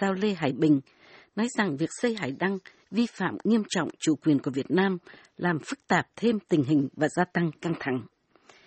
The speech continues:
Đài Phát thanh và Truyền hình tỉnh Thanh Hóa hôm mười ba tháng mười dẫn lời ông Lê Hải Bình trả lời các nhà báo về phản ứng của Hà Nội trước hành động mới nhất của Trung Quốc.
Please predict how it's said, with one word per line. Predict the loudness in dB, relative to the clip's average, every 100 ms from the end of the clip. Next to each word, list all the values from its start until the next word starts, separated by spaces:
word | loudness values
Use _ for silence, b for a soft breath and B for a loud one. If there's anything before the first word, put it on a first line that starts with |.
| b b b
Đài | -2 0
Phát | -2 0
thanh | 2 4
và | 2
Truyền | 2 4
hình | 4
tỉnh | 4 2
Thanh | 2 -2
Hóa | 0 0 2
hôm | 0 2
mười | 2
ba | 2 0
tháng | -2 0
mười | 0 0 -4 b b b
dẫn | 0 2 2
lời | 2 2
ông | 2
Lê | 2 2
Hải | 0 0
Bình | 4 4 2 b -2
trả | 2
lời | 4 4
các | 2 2
nhà | 4
báo | 4 2
về | 0
phản | 0 -2 4
ứng | 4 4
của | 2
Hà | 2
Nội | 4 2 0 b b b
trước | -4 0
hành | 2
động | 2 2 2
mới | 0
nhất | 0 -2 -2
của | -4
Trung | 2 2
Quốc. | 2 -2